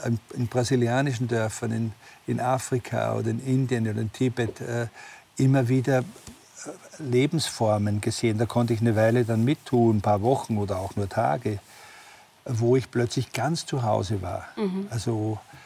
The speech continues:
Speaker 1: obwohl ich die, die Sprache natürlich nicht verstand, aber wir haben gemeinsam gearbeitet, äh,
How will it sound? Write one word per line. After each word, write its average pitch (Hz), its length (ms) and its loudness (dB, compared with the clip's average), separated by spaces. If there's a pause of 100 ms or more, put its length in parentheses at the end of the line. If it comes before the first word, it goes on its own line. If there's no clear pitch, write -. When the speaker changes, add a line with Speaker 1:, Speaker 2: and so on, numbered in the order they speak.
(100)
Speaker 1:
obwohl 127 320 4
ich 180 120 0
die, 127 120 0 (220)
die 117 60 -6
Sprache 110 340 0
natürlich 120 320 2
nicht 147 240 2
verstand, 113 460 -2
aber 117 160 0
wir 120 120 2
haben 120 160 -4
gemeinsam 120 480 0
gearbeitet, 123 800 -2
äh, 123 200 0